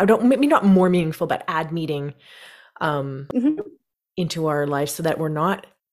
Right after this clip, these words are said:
Speaker 1: trying to make it all the time. We can get so anxious and so hell-bent on things being a certain way, and we have to reach these targets. And if we open up a little bit of creativity and appreciation and sharing and community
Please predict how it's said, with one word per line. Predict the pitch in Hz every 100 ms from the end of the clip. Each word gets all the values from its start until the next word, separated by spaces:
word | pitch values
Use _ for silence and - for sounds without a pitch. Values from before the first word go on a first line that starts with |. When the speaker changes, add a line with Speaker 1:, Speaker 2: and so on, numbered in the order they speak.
| _ _ _ -
Speaker 1:
trying | - 175 175
to | 160
make | 147 143 143 147 -
it | - - -
all | 143
the | 143 -
time. | - -
We | 160
can | 170 165
get | 175
so | - 180 170
anxious | 180 170 - -
and | 165
so | - 165 160 - -
hell-bent | - 185 185 147 156 - - - _ -
on | 160 147 147 -
things | - 175 165
being | 165
a | 160
certain | - 185 170
way, | 160 156 151 -
and | 151 143 143
we | 143
have | 135 147 -
to |
reach | 151 147 -
these | 156 -
targets. | 151 143 151 -
And | - 156 147 143 - - - - _ _
if | - -
we | 165 147 170
open | 170 160
up | 147 156
a |
little | 151 147
bit | 147 143 -
of | 147 139 139 - - _ _ _
creativity | - 156 147 156 143 - 156 151 151
and | 143
appreciation | - 156 151 147 151 143
and | 143 139 - _ _ _ _
sharing | - 180 165 160
and | 156
community | - 160 151 151 147 143 143